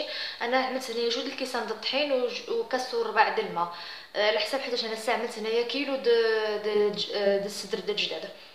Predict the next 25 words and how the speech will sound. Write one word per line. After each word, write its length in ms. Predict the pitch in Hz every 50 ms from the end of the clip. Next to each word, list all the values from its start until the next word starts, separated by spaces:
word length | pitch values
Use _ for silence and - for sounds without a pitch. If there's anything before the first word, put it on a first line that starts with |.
| - - - -
نتوما 220 | - 254 254 285
كي 180 | 294 294 285 277
عملتو 320 | 254 254 277 285 - 277
قل 220 | - - 392 381 330
يعني 160 | 302 294 294
كتناقصوا 460 | 302 294 285 277 277 302 - - 294
حتى 100 | - 392
في 100 | 381 330
المقادير، 440 | 240 202 190 - - 180 185 180 175
يعني 180 | 170 175 180 175
في 120 | - 185
عوض 260 | 180 226 233 - 233
جوج 220 | 233 226 - 233 226
د 40 | 226
الكيسان 400 | 233 - 247 233 - 240 220 202
د 20 |
الطحين 260 | 208 - - 294 294
كتعملوا 340 | 285 262 - 220 214 220 214
كاس 160 | 233 240 226
د 60 | -
الطحين 480 | 294 294 294 - - 240 240 247 240 220
ومثلا 920 | 202 190 196 196 196 196 196 190 196 196 196 190 190 190 190 190 190 196
كاس 180 | 196 - 247 214
د 100 | - 226
الماء 300 | 262 240 208 208 214